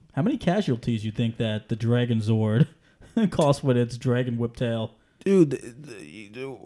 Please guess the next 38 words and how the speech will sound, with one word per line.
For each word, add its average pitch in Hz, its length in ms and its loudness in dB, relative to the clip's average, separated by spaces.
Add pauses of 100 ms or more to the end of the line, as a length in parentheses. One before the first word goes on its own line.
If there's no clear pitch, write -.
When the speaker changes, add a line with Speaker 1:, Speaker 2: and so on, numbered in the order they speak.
(140)
Speaker 2:
the 156 120 -8
White 165 260 0
Tiger 143 320 2
Zord, 110 360 2
he 113 80 2
s-, - 160 -4
comes 139 340 2
out 123 240 0
over 120 220 0
the 117 80 0
mountains 110 400 -4
and 113 80 -4
everything. 110 260 -4
He's 107 160 -2
like, 117 160 -6
"Oh, 139 120 0
he's 120 180 0
gonna, 110 340 -2
you 117 140 -8
know, - 60 -12
he's 104 120 -12
gonna 120 160 -6
save 131 480 -2
Angel 120 300 0
Grove 110 260 0
or 101 80 -6
what's 104 240 -10
left 110 320 -10
of 107 140 -6
it." 107 140 -4
And 127 100 -4
then 147 80 -2
it's 143 80 -6
like, 160 220 -6
he, 190 260 -12 (100)
they're, 180 300 -2
he's 170 320 -4
throwing 156 720 -2